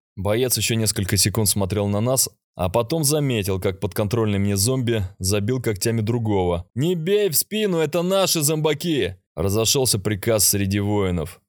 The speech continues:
Через несколько минут даже стрелки перестали атаковать моих мутантов. Правда, у меня снова закончилась мана. Я обнажил когти и уже собирался броситься вглубь толпы, как Фреон меня остановил.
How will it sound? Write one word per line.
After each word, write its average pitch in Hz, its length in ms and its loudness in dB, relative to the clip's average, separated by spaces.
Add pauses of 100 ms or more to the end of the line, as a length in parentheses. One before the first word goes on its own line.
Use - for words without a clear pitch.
(140)
Через 120 280 -2
несколько 147 420 -2
минут 139 360 -2
даже 127 260 0
стрелки 131 480 0
перестали 104 520 0
атаковать 95 520 -2
моих 92 280 -2
мутантов. 92 680 -2 (180)
Правда, 147 440 0
у 143 60 0
меня 107 460 0
снова 90 680 0 (120)
закончилась 85 800 0
мана. 82 500 0 (300)
Я 156 220 0
обнажил 127 360 0
когти 156 400 0
и 147 140 0
уже 170 240 0
собирался 151 520 0
броситься 127 500 2
вглубь 120 340 0
толпы, 127 600 0 (260)
как 98 180 0
Фреон 127 360 0
меня 117 280 0
остановил. 107 720 0